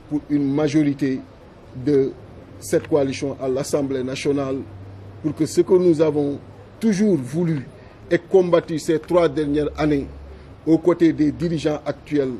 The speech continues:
que ça puisse se réaliser. L'autre conséquence politique à travers la démission et le désistement, comme on le sait, un nom sur une liste ne peut pas être retiré.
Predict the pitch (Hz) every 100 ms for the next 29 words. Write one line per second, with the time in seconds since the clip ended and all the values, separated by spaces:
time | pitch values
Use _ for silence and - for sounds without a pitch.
0 | - - - - 147 147 135 135 131 -
1 | 131 - - 113 131 120 107 - - -
2 | - - - - - - - - - -
3 | - - - - - - - - 117 143
4 | 190 208 180 190 185 185 175 175 165 -
5 | - - 180 180 175 156 - - - -
6 | - - 160 165 170 165 165 160 156 151
7 | 160 156 170 147 160 165 143 160 147 -
8 | 170 165 143 - - 180 185 175 170 160
9 | 170 143 - - - - - - - 196
10 | 208 190 160 135 - - 185 175 185 175
11 | 160 160 - - - 143 160 170 - 175
12 | 175 165 143 143 170 180 151